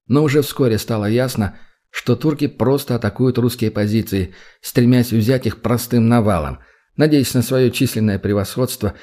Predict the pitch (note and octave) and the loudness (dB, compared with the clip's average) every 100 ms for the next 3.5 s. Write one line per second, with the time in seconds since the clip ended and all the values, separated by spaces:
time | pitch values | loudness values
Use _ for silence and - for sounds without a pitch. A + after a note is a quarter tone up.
0 | - _ A#2 B2 A#2+ B2+ A2+ - A2 - | -20 _ 4 4 4 0 0 -2 -6 0
1 | A2 F#2 - F#2 - A2 F#2+ B1+ - _ | 0 -2 -4 -8 -2 0 0 -2 -10 _
2 | _ _ - - E3+ D#3 C#3 C#3 C#3 - | _ _ -10 -2 0 2 2 2 2 0
3 | B2 C#3+ G#2+ - | -2 -2 -4 -8